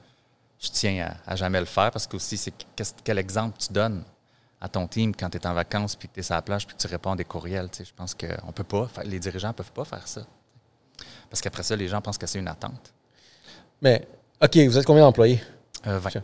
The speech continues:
Speaker 2: vingt. Puis aller les vingt, c'est-tu vraiment, vous allez tout prendre l'avion puis
Speaker 1: Mhm.
Speaker 2: aller quelque part à une destination,
Speaker 1: Ouais, la
Speaker 2: euh,
Speaker 1: plage, là.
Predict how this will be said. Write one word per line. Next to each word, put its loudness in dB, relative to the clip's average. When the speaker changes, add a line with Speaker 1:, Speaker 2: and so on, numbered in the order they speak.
Speaker 2:
vingt. 0
Puis 0
aller 8
les 10
vingt, 8
c'est-tu 0
vraiment, 6
vous 2
allez 8
tout 0
prendre 8
l'avion 10
puis 4
Speaker 1:
Mhm. 10
Speaker 2:
aller 8
quelque 6
part 8
à 8
une 2
destination, 4
Speaker 1:
Ouais, 10
la 10
Speaker 2:
euh, 8
Speaker 1:
plage, 4
là. -4